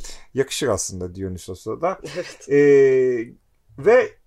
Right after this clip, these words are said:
Speaker 1: Easter, e, Paskalya bayramının, e, yani Easter'ın Paskalya bayramının kökenlerine dair de önemli, e,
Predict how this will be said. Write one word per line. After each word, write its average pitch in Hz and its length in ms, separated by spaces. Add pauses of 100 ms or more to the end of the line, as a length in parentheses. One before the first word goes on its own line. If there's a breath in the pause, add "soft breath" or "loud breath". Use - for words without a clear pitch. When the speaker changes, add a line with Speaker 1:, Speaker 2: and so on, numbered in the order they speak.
(240)
Speaker 1:
Easter, 214 460
e, 143 880 (160)
Paskalya 160 680
bayramının, 117 880
e, 107 40 (360)
yani 101 160
Easter'ın 107 380
Paskalya 113 600
bayramının 101 400
kökenlerine 120 760
dair 104 540
de 214 280
önemli, 160 760
e, 131 180